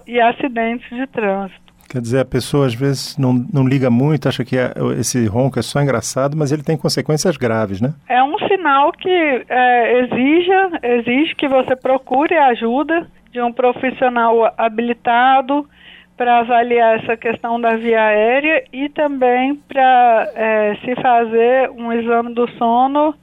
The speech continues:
Speaker 1: é, no qual, chamado polissonografia, no qual você vai identificar se é apenas um ronco isolado ou se está associado às pausas respiratórias.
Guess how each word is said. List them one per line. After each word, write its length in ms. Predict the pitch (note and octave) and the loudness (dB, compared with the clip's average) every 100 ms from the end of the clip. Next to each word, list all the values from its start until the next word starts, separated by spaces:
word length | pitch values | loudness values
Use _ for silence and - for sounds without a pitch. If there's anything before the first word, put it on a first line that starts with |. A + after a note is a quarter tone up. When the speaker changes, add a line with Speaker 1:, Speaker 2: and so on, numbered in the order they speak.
| _ - | _ -6
Speaker 1:
é, 300 | A#3 A3+ A#3 | 0 2 2
no 140 | A#3 | -2
qual, 640 | - A#3+ A#3 A#3+ C4+ C4+ - G#3 - | -2 2 4 4 4 2 -2 -6 -4
chamado 360 | A#3+ A3+ A3+ | -2 -2 -4
polissonografia, 1040 | - C4 C4+ C4 B3 A#3 A3+ G#3+ G#3 B3+ C4+ | -2 -2 0 0 0 0 0 0 0 -2 -2
no 120 | C4 | -2
qual 280 | C4 A#3 B3 | 2 2 2
você 240 | B3+ C4 | 0 0
vai 240 | B3 B3 | 0 2
identificar 760 | B3 B3 B3+ - D4 D4 B3 G3+ | 2 0 -2 -2 -4 0 0 0
se 120 | B3 | 2
é 20 | |
apenas 540 | A3 A3 A3+ A#3 A#3+ A#3+ | 2 2 -2 -2 -2 -4
um 120 | A#3 | -6
ronco 380 | G#3 A3 A3+ A#3+ | -4 -4 -4 -4
isolado 640 | A3+ A#3 A#3 A#3 B3 C#4+ | -2 0 2 4 2 2
ou 160 | D4+ C#4+ | 0 0
se 120 | - | -2
está 300 | C#4 - B3 | -4 0 -2
associado 600 | B3+ C4 C4 C#4+ A#3+ A#3 B3+ | 0 -2 -2 0 2 2 0
às 100 | C4 | -2
pausas 380 | A#3+ A#3+ A#3+ B3+ | -2 -2 -2 -4
respiratórias. 880 | B3 - B3+ C4 C#4+ A#3 G3+ - | -4 -6 -2 0 0 -2 -2 -4